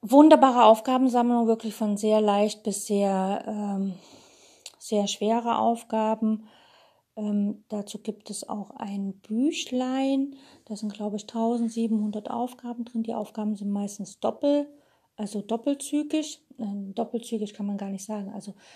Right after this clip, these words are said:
die Aufgabe gibt es immer mit Weiß am Zug und auch Schwarz am Zug. Also wenn Weiß am Zug ist, äh, gelangt das so in Vorteil, wenn der Schwarz am Zug ist, so. Das heißt also, man muss immer relativ auch wirklich mit Zug,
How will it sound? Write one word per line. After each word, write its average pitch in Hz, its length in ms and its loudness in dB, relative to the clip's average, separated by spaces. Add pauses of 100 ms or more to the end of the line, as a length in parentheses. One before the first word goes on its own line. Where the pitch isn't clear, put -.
(280)
die - 80 -2
Aufgabe 220 400 0
gibt 220 240 -8
es 220 140 -6
immer 220 200 0
mit 208 340 -6
Weiß 240 280 -2
am 240 160 -4
Zug 226 240 -8
und 233 180 -2
auch 202 160 -6
Schwarz 226 380 -10
am 330 160 -6
Zug. 359 300 -2 (120)
Also 220 260 -6
wenn 202 160 -4
Weiß 214 280 -4
am 240 100 -4
Zug 226 280 -10
ist, 226 260 -8 (580)
äh, 208 280 -4 (180)
gelangt 202 340 -4
das 180 100 -14
so 277 140 -2
in 294 140 -2
Vorteil, 262 420 -4
wenn 208 140 -4
der 190 100 -8
Schwarz 208 320 -12
am 214 140 -6
Zug - 180 -18
ist, 190 140 -12
so. 240 200 -4
Das 254 220 -10
heißt 196 220 -8
also, 202 240 -12 (100)
man 196 160 -4
muss 196 220 -8
immer 214 200 -6
relativ 196 560 -10 (460)
auch - 220 -8
wirklich 202 280 -14
mit 196 140 -14
Zug, - 220 -18